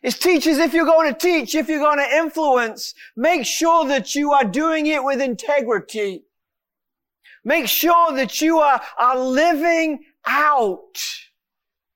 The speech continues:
the words that you are saying, so that your words are not empty, your words are not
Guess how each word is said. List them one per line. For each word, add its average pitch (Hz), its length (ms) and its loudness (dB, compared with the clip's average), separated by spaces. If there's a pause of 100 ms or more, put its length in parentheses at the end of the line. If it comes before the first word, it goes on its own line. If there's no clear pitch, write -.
(960)
the 226 180 0
words 269 580 2
that 240 240 -4
you 285 160 2
are 247 120 4
saying, 208 920 -2 (320)
so 320 240 0
that 311 180 -2
your 302 160 2
words 311 340 2
are 285 80 2
not 302 380 2
empty, 240 460 -4
your 240 240 -2
words 302 340 2
are 269 80 4
not 285 400 0